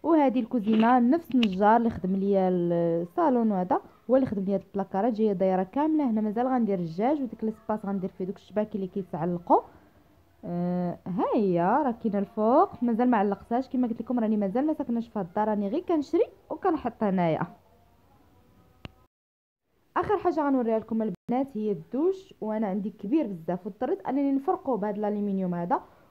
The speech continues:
وعندي فيه الجليج هانتوما كما كتشوفوا في البيض والزرق.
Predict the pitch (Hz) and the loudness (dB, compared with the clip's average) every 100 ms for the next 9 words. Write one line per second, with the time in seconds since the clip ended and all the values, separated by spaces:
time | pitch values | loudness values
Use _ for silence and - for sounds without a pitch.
0 | - 254 285 302 302 208 226 240 247 196 | -8 -2 -2 0 -2 -2 -4 -4 -4 -4
1 | 226 208 208 226 226 233 220 202 190 208 | -6 -6 -8 -8 -6 -8 -10 -14 -10 -6
2 | 214 247 208 165 247 - | -4 -4 -4 -4 -4 -4